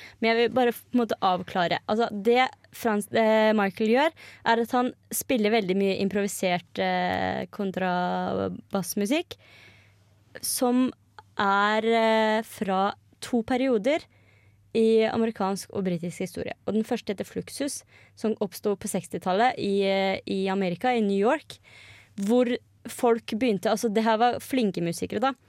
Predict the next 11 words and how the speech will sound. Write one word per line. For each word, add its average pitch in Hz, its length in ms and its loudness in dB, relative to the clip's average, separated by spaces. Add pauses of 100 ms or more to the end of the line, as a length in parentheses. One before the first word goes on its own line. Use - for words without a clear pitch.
(240)
som 247 220 0
begynte 190 580 2
å 190 420 2
eksperimentere 202 920 0
med 180 300 0
musikk, 226 480 -2
og 214 120 0
liksom 196 240 -2 (440)
begynte 208 640 -2
å 180 260 2
skulle 190 440 -2